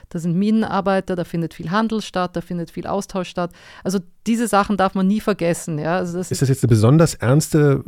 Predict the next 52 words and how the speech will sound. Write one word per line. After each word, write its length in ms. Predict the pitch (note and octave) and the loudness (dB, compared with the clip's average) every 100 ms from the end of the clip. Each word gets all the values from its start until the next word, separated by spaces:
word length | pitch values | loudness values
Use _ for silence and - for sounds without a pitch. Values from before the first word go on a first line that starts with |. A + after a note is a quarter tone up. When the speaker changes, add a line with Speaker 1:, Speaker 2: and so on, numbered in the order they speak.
| - | -6
Speaker 2:
Situation 500 | A2+ A#2 A#2 - C3+ | -4 0 0 2 2
im 80 | B2+ | 2
Vergleich 460 | G#2+ G#2+ A2 - | 2 2 2 0
zu 80 | A#2 | -4
vorherigen 460 | - A2+ C3+ B2 G#2 | 0 2 4 2 0
Ausbrüchen? 420 | - - F#2+ G2 | -2 -2 0 0
Also 200 | G2 G2+ | 0 2
weil 80 | G#2 | 4
du 60 | A#2 | 4
jetzt 120 | - | 4
sagst, 240 | A2 - | 0 -2
gro-, 240 | - G2 F#2 | -8 -6 -4
es 220 | G2+ - | -6 -2
ist 20 | |
eine 120 | G2+ | -2
Großstadt 500 | F#2+ A2 - A#2+ A2+ | 2 4 4 4 2
gekommen, 460 | A2+ - G#2 A2 G2+ | 0 0 2 2 0
es 100 | - | -2
ist 100 | G#2 | -6
jetzt 180 | G#2+ - | -8 -4
an, 280 | G2 G2 - - - - | -2 -2 -6 -18 -18 -16
jetzt 280 | - - - | -16 -14 -2
viel 180 | A2+ G#2+ | 4 4
Mobilität 600 | G2+ G2 G2 - A#2 - | 4 2 0 2 2 2
im 100 | A#2+ | -6
Spiel. 340 | - A2 A2+ | -4 -2 -2
Ist 160 | A2 C3 | -2 -2
das 140 | B2 | 0
eine 240 | A#2 A2 A3+ | 0 2 4
Speaker 1:
Nee, 120 | A#3 | 4
die 100 | A3 | 4
Mobilität 480 | A#3+ A#3+ A3+ A#3+ A3+ | 2 0 2 2 0
ist 80 | |
immer 240 | - G#3+ G#3 | 2 4 4
im 100 | G3+ | 2
Spiel 260 | - G3 | -2 -2
in 120 | F#3+ F3+ | 0 0
diesen 180 | F3 | 0
Ländern, 360 | F3+ F3+ G3 G3+ | 0 2 2 0
aber 140 | F#3 | -2
das 200 | F#3+ F#3 _ _ _ - | -2 -4 _ _ _ -14
die 60 | F#3+ | -6
Großstadt 480 | - G3+ - F3 E3+ | 0 0 2 0 0
ist 180 | D#3 | -4
ein, 240 | F3 E3 D#3+ | -4 -4 -6
ist 200 | F#3+ - | -6 -2
schon 220 | - F3 | 0 2
Speaker 2:
Mhm. 60 | F3+ | 0
Speaker 1:
eine 180 | F#3 F3+ | -2 -2
Besonderheit, 760 | E3 F3 F3+ F3 D#3+ D#3 D#3 D#3+ | 2 4 4 4 2 0 0 0
ja. 180 | D#3 | 2
Also 220 | F#3+ F3 | 2 0